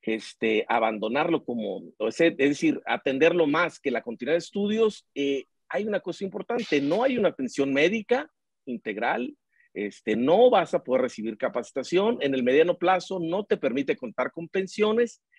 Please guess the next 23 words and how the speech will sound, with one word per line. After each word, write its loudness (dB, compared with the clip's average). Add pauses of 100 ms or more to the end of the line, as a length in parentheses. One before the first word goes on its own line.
(140)
y -2
bueno, 4
esto -4
significa -2 (540)
que 0
quedarían 4
atrapados, 0
dice -2
este -4
estudio -2
de 2
la 2
Organización -4
para 2
la 2
Cooperación -6
y 0
el -2
Desarrollo 2
Económico. 4 (220)
Entonces, 2
digamos, 2
Ángel, 2